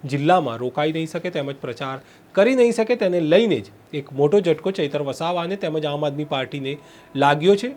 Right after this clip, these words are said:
આગળ જોવાનું રહ્યું કે શું થાય છે. ચૈતર વસાવા હાલ આદિવાસી સમાજમાં ખૂબ મોટું નામ થઈ ગયું છે. ચૈતર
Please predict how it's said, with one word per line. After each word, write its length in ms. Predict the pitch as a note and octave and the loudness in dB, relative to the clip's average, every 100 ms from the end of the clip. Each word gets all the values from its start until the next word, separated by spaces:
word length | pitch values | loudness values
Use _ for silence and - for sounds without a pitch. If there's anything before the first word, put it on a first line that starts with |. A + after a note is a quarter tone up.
| - - - | -14 -16 -6
આગળ 320 | C3 C#3 C3+ | -2 0 2
જોવાનું 360 | D3+ F#3+ A3+ A3+ | 4 6 6 6
રહ્યું 160 | A3+ A#3+ | 6 4
કે 60 | A#3 | 0
શું 100 | A#3 A3+ | 0 0
થાય 160 | A3+ | 0
છે. 60 | C4+ | -2
ચૈતર 220 | F#3+ D#3+ F3 | 0 2 2
વસાવા 320 | D#3 E3+ E3+ C#3+ | 2 4 4 4
હાલ 200 | F3+ G#3+ | 4 2
આદિવાસી 400 | D3+ E3 D#3 E3+ D3+ | 2 0 -2 -4 -6
સમાજમાં 520 | D3+ G#3 D3+ A2+ - - - - | -2 -2 -2 -8 -14 -20 -10 -4
ખૂબ 180 | D3+ D3 | 0 0
મોટું 280 | C3+ D3 C3 | 0 -2 -2
નામ 240 | D#3 F#3 | -2 0
થઈ 140 | F3+ F#3 | 0 0
ગયું 120 | F#3 | 0
છે. 100 | A3 F#3 | 0 0
ચૈતર 200 | C#3 | 0